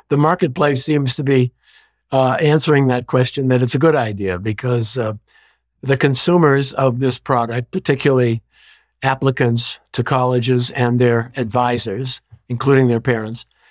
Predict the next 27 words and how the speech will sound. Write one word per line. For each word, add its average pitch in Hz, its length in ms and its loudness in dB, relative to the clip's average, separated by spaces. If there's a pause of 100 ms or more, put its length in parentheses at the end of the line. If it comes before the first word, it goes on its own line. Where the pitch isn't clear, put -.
(500)
do 190 200 4
pay 160 220 0
a 160 40 2
lot 156 160 0
of 151 80 0
attention 151 500 -2 (280)
to, 123 300 2
uh, 113 180 -6
rankings, 139 600 -2
among 180 280 4
other 156 260 0
sources 127 480 -2
of 104 140 -12
data. 95 320 -4 (500)
What 226 200 2
you 196 100 6
say 220 200 0
about 156 360 2
higher 170 260 2
education 151 600 -2
is 135 240 -2
true. 107 400 -2
It's 120 160 -8
an 147 520 -10
immensely 156 680 0
complex 123 720 -4 (580)
product, 123 540 -4